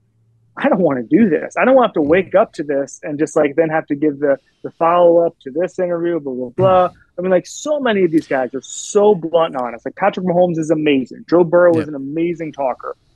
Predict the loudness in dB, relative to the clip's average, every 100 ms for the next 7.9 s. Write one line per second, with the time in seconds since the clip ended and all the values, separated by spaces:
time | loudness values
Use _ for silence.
0 | _ _ 2 4 2 -2 -2 0 0 -2
1 | -4 -6 -4 -4 -4 -6 -4 -4 -6 -4
2 | -4 -2 -2 -4 -4 _ _ -4 0 0
3 | 0 -2 0 -2 0 2 2 0 -6 -6
4 | -4 -2 -2 -4 0 0 2 4 6 4
5 | 2 -4 -6 -2 0 2 2 0 0 2
6 | 0 0 _ -6 0 2 2 0 2 2
7 | 2 0 0 -2 -4 -2 -2 -4 -8